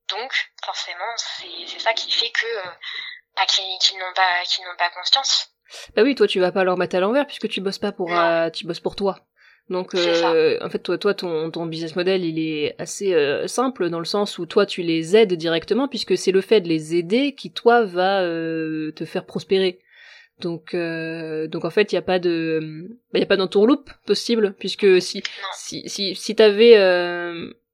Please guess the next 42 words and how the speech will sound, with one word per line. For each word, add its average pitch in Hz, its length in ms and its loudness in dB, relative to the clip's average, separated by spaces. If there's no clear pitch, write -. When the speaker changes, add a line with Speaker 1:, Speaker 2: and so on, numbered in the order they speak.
Speaker 2:
enfin, - 200 0
et 196 60 2
oui, 285 240 4
il 208 60 -4
y 220 80 6
a - 20 8
plus 330 160 4
en 269 80 4
fait 226 240 4
ce, 185 240 2
ce - 140 -2
rapport, 202 560 4
euh, 175 180 2
hiérarchique 190 800 0
qui - 120 -10
va 190 120 2
faire 208 260 0
qu'un 175 360 0
salarié, 185 500 0
il 185 120 -2
va 165 120 0
pas 185 260 6
demander 202 440 6
conseil 190 340 -2
à 170 40 0
sa 165 140 -4
R 165 120 -2
H, 233 220 2
notamment 190 400 4
parce 196 160 0
qu'il 160 140 0
a 156 60 0
peur 202 240 0
qu'après 185 340 -2
elle 160 100 -2
aille 151 100 -4
tout - 140 -16
cafeter, 190 480 -2
euh, 147 320 -4
à 165 120 -4
la 160 100 0
direction 160 500 -2